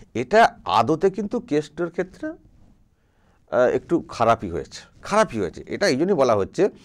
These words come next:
কারণ ইডি কিন্তু এবার আরও একটা যুক্তি হাতে পেয়ে গেল।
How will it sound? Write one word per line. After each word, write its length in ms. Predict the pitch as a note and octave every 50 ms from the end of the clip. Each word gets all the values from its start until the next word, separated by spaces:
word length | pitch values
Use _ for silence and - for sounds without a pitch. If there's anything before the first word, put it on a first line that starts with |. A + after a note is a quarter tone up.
| - - - - _ - - - - - - - - - _ - _
কারণ 160 | - E3+ F#3 - -
ইডি 240 | F3 F#3+ F3+ B3+ A3+
কিন্তু 240 | A3 C#4 C4 G#3 C4+
এবার 320 | A#3 G#3 G3+ B3 B3 B3 B3 A#3+ G3+ - - - - - - -
আরও 160 | C#3 E3+ G#3
একটা 360 | G#3+ G#3 - - G#3+ G#3+ G3+ - - _ _ - B2+ G#2
যুক্তি 360 | F#2 E3+ D#3+ - - G3 G3
হাতে 260 | E3+ C#3+ C#3 C#3 C3
পেয়ে 200 | F#2+ G2 F#2+ F2+
গেল। 160 | C2 D2 D#2